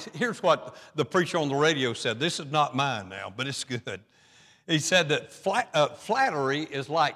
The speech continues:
fine perfume. He said it's pleasing to the nose, but it's nauseating to the mouth. He said, "It's really good to smell perfume,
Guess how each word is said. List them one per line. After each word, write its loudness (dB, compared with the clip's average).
fine -4
perfume. -8
He 4
said 6
it's -2
pleasing 0
to 4
the 2
nose, 0
but 0
it's -10
nauseating 0
to -4
the -8
mouth. -8
He 2
said, 6
"It's -2
really 4
good 4
to -2
smell -2
perfume, -4